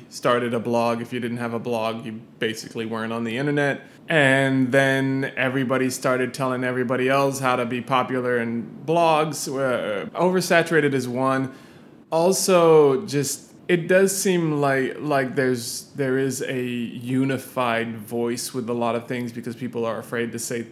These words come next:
different things. And everybody's like, "Oh, yeah, you know, I like, I like, I like to be able to, to express myself, or I like to be able to say something that's different,"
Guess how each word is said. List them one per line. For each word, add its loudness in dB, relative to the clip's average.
different -12
things. -6
And 0
everybody's 4
like, 2
"Oh, 0
yeah, 2
you 0
know, 0
I 0
like, -2
I -2
like, 0
I -6
like 0
to -8
be 0
able 0
to, 0
to -4
express -2
myself, 0
or 2
I 4
like 0
to -4
be -2
able -2
to -4
say -4
something -6
that's -6
different," 2